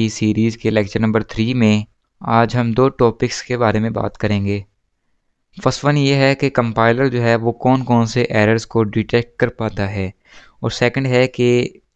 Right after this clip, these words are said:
आज हम सी के बेसिक स्ट्रक्चर के बारे में बात करने वाले हैं। तो लास्ट वीडियो में मैंने आपको बताया था कि कंपाइलर जो है ये कंपाइलेशन प्रोसेस के वक्त कुछ एरर्स को डिटेक्ट करता है। तो आइए देखते हैं कि वो एरर कौन कौन से होते हैं।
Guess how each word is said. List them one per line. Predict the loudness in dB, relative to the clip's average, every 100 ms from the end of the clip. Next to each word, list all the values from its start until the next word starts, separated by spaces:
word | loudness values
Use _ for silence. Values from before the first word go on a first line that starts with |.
| _ _ -6 0
आज | 2 2 0
हम | 0 -2
सी | -4 -2 -2 -2
के | 0 0
बेसिक | 2 0 -2 -6
स्ट्रक्चर | -6 -8 -2 -2
के | 2 4
बारे | 4 2
में | 0
बात | 0 0
करने | -2 -2 -2
वाले | -2 -2
हैं। | -2 -4 -6 _ _
तो | -6
लास्ट | 0 0 0
वीडियो | 0 2 2
में | 0 0
मैंने | 0 2
आपको | 0 -2
बताया | -4 0 2 2 2
था | 0 0 0
कि | -2
कंपाइलर | -4 -2 2 2 2 0
जो | 2
है | 2
ये | 2 0
कंपाइलेशन | 0 0 2 2 2 0 0
प्रोसेस | -2 -2 -4 -4
के | -2
वक्त | 0 0 -4 -2
कुछ | -4 -4 -2
एरर्स | 0 2 2 0
को | -2 -2
डिटेक्ट | 0 -2 -2 -4
करता | -6 -6 -4
है। | -4 -6 -8 -20 -20 -4
तो | 0
आइए | 2 2
देखते | 2 0 0
हैं | 0
कि | 0
वो | 2
एरर | 4 4 0
कौन | 0 0 0
कौन | 0 0
से | 2 0
होते | 0 -2 -2
हैं। | 0 -2